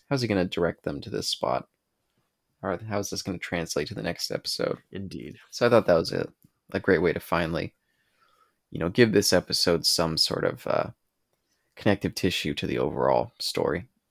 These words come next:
Speaker 2: Again, um, great, great job, um, D. Bradley Baker, by the way, for all the animal noises and voices. Uh,
Speaker 1: Mm.
Speaker 2: I think he did a fantastic job, and not just, like, you know, in the Momo and the Momo segment, but also the Aang segment,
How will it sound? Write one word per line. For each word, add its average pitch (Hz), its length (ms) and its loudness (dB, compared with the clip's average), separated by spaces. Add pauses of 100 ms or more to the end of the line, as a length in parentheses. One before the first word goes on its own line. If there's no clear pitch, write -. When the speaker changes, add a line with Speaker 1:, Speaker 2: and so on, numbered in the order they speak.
(420)
Speaker 2:
Again, 131 540 2 (160)
um, 113 580 0 (420)
great, - 460 0
great 160 260 4
job, 131 540 8 (340)
um, 104 680 0 (520)
D. 117 120 0
Bradley 113 360 0
Baker, 101 380 -6
by 101 160 -2
the 101 80 -2
way, 107 140 0
for 82 180 -8
all 98 120 -4
the 67 120 -10
animal 101 360 -8
noises 113 520 -4
and 107 140 -6
voices. 120 680 -6 (200)
Uh, 95 340 2
Speaker 1:
Mm. 92 40 -6
Speaker 2:
I 104 60 -4
think 123 200 -4
he 127 100 -2
did 120 160 2
a 107 40 0
fantastic 101 640 -6
job, 101 220 -2
and 107 80 -4
not 143 160 0
just, 165 240 -6
like, 120 320 2
you 110 60 -4
know, 101 180 -4
in 104 160 -8
the 101 80 -6
Momo 98 500 -6
and 92 260 -10 (380)
the 107 60 -4
Momo 107 280 0
segment, 92 320 -4
but 85 80 -6
also 104 280 0
the 101 200 -8
Aang 92 300 -10
segment, - 540 -14